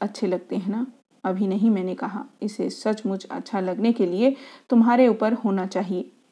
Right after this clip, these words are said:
पहनो और मुझे दिखाओ।" मैंने बाथरूम की तरफ इशारा करते हुए कहा, जहां जाकर वह कपड़े बदल सकती थी। कपड़े लेकर वह मुस्कुराती हुई चली गई। कमरे में बैठा रहा मैं। मैंने इस तरह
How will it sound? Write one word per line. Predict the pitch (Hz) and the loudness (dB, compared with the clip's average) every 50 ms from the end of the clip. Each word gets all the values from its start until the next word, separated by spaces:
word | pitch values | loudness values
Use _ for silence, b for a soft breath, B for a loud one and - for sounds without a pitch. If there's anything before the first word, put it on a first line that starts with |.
| _ | _
पहनो | - 202 196 208 214 226 240 | -6 -2 0 2 2 2 0
और | - - 190 190 | 0 -2 -2 0
मुझे | 214 226 175 - 214 180 | 0 0 0 0 -2 -2
दिखाओ।" | - - - - 175 185 254 262 - _ _ _ _ - | -2 -4 -4 -6 -6 -6 -6 -8 -12 _ _ _ _ -6
मैंने | 208 202 226 202 190 202 | -4 -2 -2 0 0 -2
बाथरूम | - - 196 175 180 - - 226 220 | -2 0 -2 -2 -2 -2 0 2 2
की | 214 - 185 | 2 0 -2
तरफ | - 185 180 185 190 185 190 | -2 -2 -2 -2 -4 -4 -8
इशारा | 190 - 190 185 190 196 | -8 -6 -4 -4 -4 -2
करते | 190 185 180 - 202 | -2 -4 -2 0 2
हुए | 196 190 190 185 | 2 4 2 2
कहा, | 190 180 180 220 240 262 269 B B B B B B B B B 233 | 0 0 0 2 2 2 2 B B B B B B B B B 2
जहां | 240 240 247 269 233 | 4 6 6 8 8
जाकर | 233 214 214 214 247 226 220 | 6 4 4 4 2 2 2
वह | 208 202 202 202 | 2 2 0 0
कपड़े | 208 - 196 190 - 190 196 196 | 0 -2 -4 -2 0 0 0 2
बदल | 196 185 180 190 185 185 | 2 2 2 2 0 0
सकती | - 185 - - 185 180 | -2 -6 -6 -4 -6 -4
थी। | - 220 180 262 - - _ _ _ _ _ _ _ _ | -4 -4 -6 -6 -8 -12 _ _ _ _ _ _ _ _
कपड़े | - 202 196 233 220 196 | -2 -2 0 2 2 2
लेकर | 185 185 185 190 185 185 | 2 2 0 0 0 0
वह | 180 185 233 190 185 | 0 0 -2 -2 -2
मुस्कुराती | - 190 185 185 - - 185 185 180 180 - 196 190 | -4 -4 -6 -6 -6 -6 -4 -2 -2 -2 0 0 0
हुई | 185 190 | 0 0
चली | 185 - 185 180 180 185 180 | 0 0 0 0 0 0 -2
गई। | 190 180 185 - - _ _ _ _ _ - | -2 -4 -4 -6 -10 _ _ _ _ _ -8
कमरे | 202 185 185 185 190 | -6 -4 -2 -2 -2
में | 185 180 180 | -2 -2 -2
बैठा | 170 175 170 - - 196 | -2 -2 -4 -4 -4 -4
रहा | 196 180 185 208 190 | -4 -2 -2 -2 -4
मैं। | 180 170 185 220 254 269 B B B B B B B B B B B B - | -4 -2 -2 -2 -2 -4 B B B B B B B B B B B B 4
मैंने | 226 247 262 277 302 269 175 - - - _ _ _ _ - | 6 8 10 8 8 8 4 2 -4 -12 _ _ _ _ 2
इस | 247 254 - - | 2 2 2 0
तरह | 220 214 220 214 226 240 254 | 0 2 4 4 4 2 2